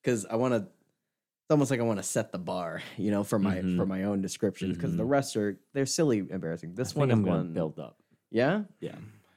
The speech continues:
Speaker 1: Should I build up to them? I don't know,
Speaker 2: No,
Speaker 1: like
Speaker 2: it's up to you.
Speaker 1: Nah, I, I, I wanna, I wanna see what, 'cause, like, what you think is bad might be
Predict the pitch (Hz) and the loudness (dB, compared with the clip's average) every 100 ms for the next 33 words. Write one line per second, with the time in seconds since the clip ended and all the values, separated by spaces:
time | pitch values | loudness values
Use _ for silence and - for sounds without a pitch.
0 | _ 104 92 95 98 98 92 113 131 151 | _ -10 -8 -8 -8 -10 -12 -16 -12 -10
1 | 156 - 104 117 123 120 123 127 117 190 | -10 -12 -18 -10 -2 0 2 0 0 -4
2 | 151 110 90 113 92 87 - _ _ _ | -4 -4 0 0 0 -4 -12 _ _ _
3 | _ _ _ _ _ _ _ - - 90 | _ _ _ _ _ _ _ -10 -6 -6
4 | 92 95 - 104 104 - 107 107 101 92 | -4 -4 -4 -2 -4 -4 -2 -2 -2 -4
5 | 92 101 101 101 - 104 98 92 - _ | -6 -4 -4 -4 -2 -2 -2 -6 -10 _
6 | _ _ - 127 113 113 - 113 117 117 | _ _ -2 0 2 0 -2 -2 0 4
7 | 120 120 113 104 95 90 95 90 85 87 | 4 4 2 2 0 -2 -2 -2 -4 -8
8 | 87 85 87 82 | -10 -8 -8 -8